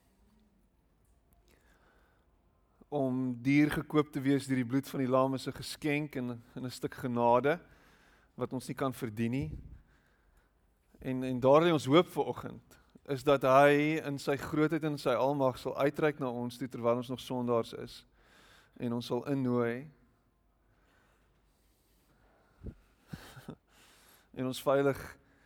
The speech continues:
en styf vashou hier teen sy bors. Dit beteken jy hoef nie bang te wees vir die toekoms nie.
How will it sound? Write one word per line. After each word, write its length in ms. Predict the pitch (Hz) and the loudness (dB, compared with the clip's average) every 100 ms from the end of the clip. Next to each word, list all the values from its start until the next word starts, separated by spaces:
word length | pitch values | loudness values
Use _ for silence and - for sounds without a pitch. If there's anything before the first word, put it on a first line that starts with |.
| _ _ - | _ _ -10
en 120 | 123 | -10
styf 360 | - 139 131 | 0 0 2
vashou 320 | - 131 - 123 | -2 -2 0 0
hier 220 | 120 120 | 0 -2
teen 160 | 131 120 | -4 -6
sy 120 | 131 | -6
bors. 480 | 110 117 107 107 - - _ _ _ _ _ _ _ _ _ _ _ _ _ _ _ _ _ _ _ _ _ _ _ _ _ _ - - _ - | -6 -4 -6 -8 -16 -20 _ _ _ _ _ _ _ _ _ _ _ _ _ _ _ _ _ _ _ _ _ _ _ _ _ _ -20 -20 _ -12
Dit 140 | 131 | -10
beteken 340 | 131 165 165 | 4 4 6
jy 120 | 147 139 | 4 4
hoef 100 | 180 | 2
nie 80 | 135 | 4
bang 220 | 135 156 | 4 4
te 100 | 170 | 0
wees 200 | 151 147 | 0 0
vir 100 | 139 | -6
die 100 | 113 | -2
toekoms 340 | 151 175 165 170 | 0 0 -2 -4
nie. 160 | 196 | -6